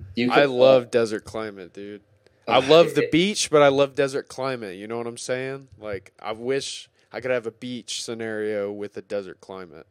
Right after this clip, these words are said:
Speaker 2: <laughs>
Speaker 1: Yeah, I mean, that's, well, I don't know. That's ki-, that's kinda how parts of California are.
Speaker 2: Word.
Speaker 1: It's, like, why it's some of the best climate,
Speaker 2: Yeah,
Speaker 1: like, in the
Speaker 2: true.
Speaker 1: world. But just having the dry heat versus,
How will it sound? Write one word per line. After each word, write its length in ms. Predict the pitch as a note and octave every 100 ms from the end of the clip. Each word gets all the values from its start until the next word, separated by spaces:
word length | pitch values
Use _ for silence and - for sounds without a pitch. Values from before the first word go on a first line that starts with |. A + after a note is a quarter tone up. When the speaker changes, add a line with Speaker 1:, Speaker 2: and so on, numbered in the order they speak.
| _ _ _ _ _ -
Speaker 2:
<laughs> 100 | - F3+ - _ _ - - - -
Speaker 1:
Yeah, 220 | A#2+ B2 A2
I 60 |
mean, 240 | B2 A#2 G#2+
that's, 440 | B2 C#3+ - - - _ _ _ _ _
well, 420 | A#2 B2+ B2+ B2+ _ _ - _ _
I 60 | C3
don't 100 | C3+
know. 120 | A2+
That's 200 | G#2+ B2
ki-, 120 | -
that's 180 | A#2+ C#3
kinda 240 | - C3+ B2+
how 140 | A2+
parts 260 | - G#2 G2
of 120 | F#2+
California 500 | - F2+ - F2+ F2+
are. 340 | F2 F2 F#2+ _ _ _ _ _ _ _ _ _
Speaker 2:
Word. 220 | G#2 G2
Speaker 1:
It's, 80 | F#2+
like, 280 | F2+ E2+ _ -
why 240 | G2 F#2+
it's 120 | F#2+ -
some 220 | - A2
of 60 | G2
the 80 |
best 580 | F#2+ G#2 G2 - - -
climate, 640 | - G2 F#2 F2+ F#2+ F2+ -
Speaker 2:
Yeah, 200 | G2+ F#2
Speaker 1:
like, 260 | F#2 F#2 -
in 60 |
the 80 | F#2+
Speaker 2:
true. 100 | G2
Speaker 1:
world. 400 | F#2+ F#2+ F#2+ F#2+ _ _ _ _ _ _ _
But 140 | B2 B2
just 180 | D#3 D#3+
having 400 | D3 D3 C3+ A2+
the 100 | G#2
dry 380 | - G2 G#2
heat 440 | G#2 - A2+ A2+ -
versus, 760 | G2+ G2 G2 F#2 F2+ - -